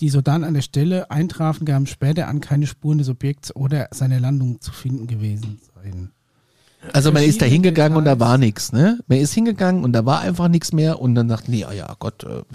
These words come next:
Speaker 2: was, was wollt ihr denn jetzt? Hier ist doch gar nicht.“
Speaker 1: Allerdings steht da auch, in verschiedenen Details zum Aussehen des Objekts und der Wesen oder zum Ablauf der Begegnung unterscheiden sich die Aussagen der Schüler.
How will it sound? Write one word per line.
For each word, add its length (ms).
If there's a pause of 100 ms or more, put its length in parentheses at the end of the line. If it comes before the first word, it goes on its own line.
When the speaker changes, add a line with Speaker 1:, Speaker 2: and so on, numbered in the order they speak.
(160)
Speaker 2:
was, 180
was 200
wollt 160
ihr 80
denn 160
jetzt? 240
Hier 120
ist 140
doch 100
gar 200
nicht.“ 260 (540)
Speaker 1:
Allerdings 340
steht 140
da 180
auch, 60
in 180
verschiedenen 480
Details 560
zum 220
Aussehen 520
des 140
Objekts 460
und 160
der 160
Wesen 380
oder 220
zum 200
Ablauf 400
der 140
Begegnung 500
unterscheiden 840
sich 220
die 120
Aussagen 520
der 80
Schüler. 420